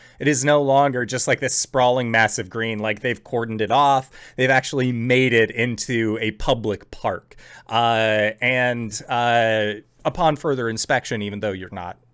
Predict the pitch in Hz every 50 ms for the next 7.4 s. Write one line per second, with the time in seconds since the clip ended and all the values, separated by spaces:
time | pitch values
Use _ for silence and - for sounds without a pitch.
0 | _ _ _ _ _ - - _ _ - 110 110 110 131 175 214 - 254 - -
1 | - - 285 143 - - 113 107 107 101 104 110 _ _ _ _ _ _ _ -
2 | 233 151 117 - 147 - - - 147 135 135 127 120 110 107 - - - 135 131
3 | 127 - 113 104 95 92 95 101 90 - - - 107 95 90 90 87 85 _ -
4 | - - - - - - - 127 123 120 120 120 120 117 117 117 120 117 117 113
5 | 110 - - 185 143 107 107 127 139 135 135 - - 127 123 123 120 123 117 113
6 | 107 98 98 107 107 107 104 107 101 104 - - - - - 123 113 113 110 107
7 | 101 98 92 92 92 92 95 101